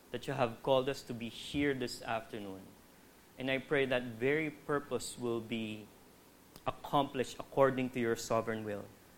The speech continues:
Help us, Lord, tune in to what you are telling us, and help us, Lord, make this real in our lives today. This is our prayer in Jesus' name. Amen. So again,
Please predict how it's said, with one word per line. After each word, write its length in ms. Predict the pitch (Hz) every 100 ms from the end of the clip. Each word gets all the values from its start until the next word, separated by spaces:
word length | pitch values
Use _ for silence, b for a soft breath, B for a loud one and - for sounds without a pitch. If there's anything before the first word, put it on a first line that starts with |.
| -
Help 260 | - 160 185
us, 200 | - 160
Lord, 500 | 165 175 170 - -
tune 240 | 170 175
in 320 | 147 170 175 -
to 80 | 147
what 300 | 139 147 -
you 80 | 139
are 180 | 123 - - - -
telling 400 | - 156 160 165
us, 540 | 170 180 - - - - b b b b -
and 200 | 117 117
help 300 | - 175 180
us, 200 | - -
Lord, 380 | 143 131 117 107 - - - - - - - -
make 220 | 131 139
this 240 | 147 - 139
real 260 | 139 135
in 140 | 127 120
our 180 | 113
lives 640 | 110 107 101 95 - - - - -
today. 480 | 120 104 101 95 95 - - - -
This 160 | 113 123
is 100 | -
our 160 | 110
prayer 300 | 107 123 120
in 80 | 123
Jesus' 400 | 120 117 110 -
name. 240 | 104 95 98 - - - - - - 107
Amen. 400 | 107 101 95 95 - - - - b b b
So 200 | - 180
again, 420 | 170 196 214 202